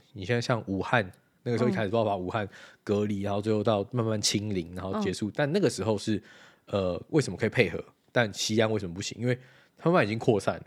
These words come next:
Speaker 1: 然后变成原先是由，呃，全国全力去配合这个，这个城市，城市，
Speaker 2: 嗯。
Speaker 1: 然后变成你自己省政府维-，
Speaker 2: 要，
Speaker 1: 维持自己。
Speaker 2: 要来管这个事情，
Speaker 1: 对，
Speaker 2: 是不是？
Speaker 1: 但就变成力量很小，然后或是，然后而且那个时候他们又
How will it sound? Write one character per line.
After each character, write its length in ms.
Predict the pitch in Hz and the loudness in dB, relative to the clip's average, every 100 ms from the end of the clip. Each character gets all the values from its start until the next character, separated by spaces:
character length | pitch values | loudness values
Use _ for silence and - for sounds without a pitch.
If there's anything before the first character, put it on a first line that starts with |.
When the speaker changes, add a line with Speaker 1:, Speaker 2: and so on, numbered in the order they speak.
| - | -6
Speaker 1:
然 100 | 95 | -2
后 60 | 120 | 0
变 160 | 143 | 0
成 240 | 120 92 92 | -2 -4 -4
原 160 | 101 | -6
先 120 | 113 131 | -4 -4
是 140 | 127 | 0
由， 220 | 98 85 - _ _ _ _ | 0 -2 -8 _ _ _ _
呃， 180 | 95 90 | -6 -4
全 320 | - - 98 127 | -2 0 0 2
国 380 | 117 90 92 117 _ | 0 2 0 -4 _
全 380 | - - 95 107 | -6 0 0 2
力 160 | 120 | 0
去 120 | 92 107 | 0 -2
配 220 | - 92 | 0 0
合 140 | 98 | -2
这 100 | - | -2
个， 140 | 104 90 _ | -4 -4 _
这 100 | - | -2
个 60 | 95 | 0
城 200 | 90 82 | -2 -6
市， 220 | 90 - - | -10 -14 -14
城 200 | - 98 | -6 -4
市， 220 | 87 110 - - - 233 | -4 -6 -8 -14 -14 -6
Speaker 2:
嗯。 120 | 208 | 0
Speaker 1:
然 80 | 110 | 0
后 60 | 131 | 2
变 160 | 151 117 | 2 2
成 240 | 98 85 95 _ - | 2 -4 -8 _ -10
你 140 | 92 | -8
自 120 | 87 | -4
己 120 | 117 95 | -2 -2
省 160 | 82 | -4
政 160 | 80 101 | -2 -2
府 160 | - - _ _ _ _ _ _ _ _ _ _ - | -4 -16 _ _ _ _ _ _ _ _ _ _ 0
维-， 80 | 240 | 2
Speaker 2:
要， 40 | 208 | 4
Speaker 1:
维 40 | |
持 60 | - | 0
自 100 | - | 2
己。 60 | 240 | 6
Speaker 2:
要 120 | 220 | 6
来 200 | 190 180 | 6 2
管 240 | - 180 160 | 4 2 2
这 80 | 160 | -2
个 80 | 190 | -4
事 80 | 170 | -4
情， 80 | 196 | 2
Speaker 1:
对， 100 | 190 | 6
Speaker 2:
是 60 | 135 | 6
不 0 | |
是？ 20 | |
Speaker 1:
但 220 | 175 160 | 4 0
就 100 | 175 | 2
变 160 | 170 123 | 2 2
成 220 | 95 104 - _ | 0 -6 -16 _
力 180 | 131 147 | 0 4
量 160 | 135 127 | 4 4
很 200 | 82 92 | 0 -6
小， 320 | - - - _ - | -6 -8 -10 _ -10
然 160 | 95 104 | -4 0
后 260 | 117 113 _ _ - | 2 0 _ _ -4
或 140 | 123 | -2
是， 160 | 117 101 | -2 -2
然 100 | 107 | 0
后 80 | |
而 60 | 120 | 2
且 100 | 123 | 2
那 80 | 120 | 2
个 60 | 117 | 2
时 80 | |
候 160 | 110 101 - _ | 2 0 -6 _
他 120 | - | -2
们 220 | 117 98 101 | 0 2 4
又 260 | 110 95 | 4 4